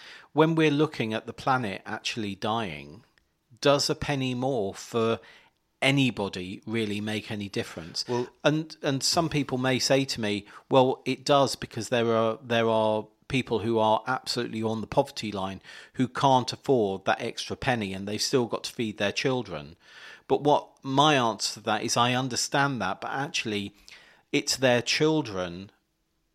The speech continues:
Speaker 1: and their children's children's lives that are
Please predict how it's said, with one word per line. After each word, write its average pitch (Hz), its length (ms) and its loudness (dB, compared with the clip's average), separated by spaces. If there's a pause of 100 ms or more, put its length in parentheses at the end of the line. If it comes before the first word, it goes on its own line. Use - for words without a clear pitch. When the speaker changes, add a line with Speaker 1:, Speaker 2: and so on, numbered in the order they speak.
(140)
Speaker 1:
and 120 160 0
their 117 140 6
children's 123 640 2
children's 120 640 -2
lives 104 320 0
that - 140 -6
are - 20 -20